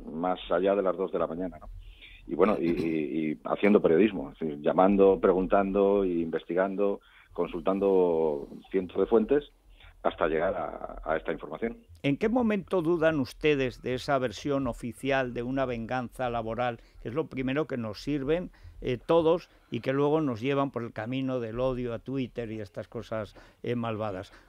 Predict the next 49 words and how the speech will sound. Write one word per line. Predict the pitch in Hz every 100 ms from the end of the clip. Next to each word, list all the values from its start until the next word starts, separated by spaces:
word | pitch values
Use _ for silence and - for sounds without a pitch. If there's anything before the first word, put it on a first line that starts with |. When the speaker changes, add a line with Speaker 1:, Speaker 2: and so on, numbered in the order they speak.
| -
Speaker 2:
¿Cuáles | 175 226 -
son | 208 175
los | 139 -
Speaker 1:
Bueno, | - 262
Speaker 2:
puntos | 135
Speaker 1:
no, | 135
Speaker 2:
de | 139
Speaker 1:
no, |
no | 143
se | 143
Speaker 2:
inflexión | 160 175
en | 170
Speaker 1:
trata | 151
Speaker 2:
su | 156
investigación? | 151 135 - 127 110 - 85 - - - - - - -
Speaker 1:
Bueno, | 117 110
no | 143
se | 160
trata | 143 131
de | 107
dudar | 98 101
de | 92
la, | 87 85
de | 82 87
la | 82 78 78
versión | - - 92 92
de |
la, | 87 82 76 78
del | - 82 76 73
despido | 71 - 131 82 67
como... | - 76 76
como, | - 73 76 73 76 76 73 71 - - - - - - -
como | 85 85
argumento | 80 90 113 98
para, | 90 87 80 78
para | 82 82
cometer | 85 80 90
el | 80
asesinato, | 82 - 113 - 85
porque | 85
eso | 101 107
puede | 127 95
ser, | 92 - -
puede | 113 107
ser | 101
posible. | - 123 120 78
Quiero | 82
decir, | 85 87
eso | 92 104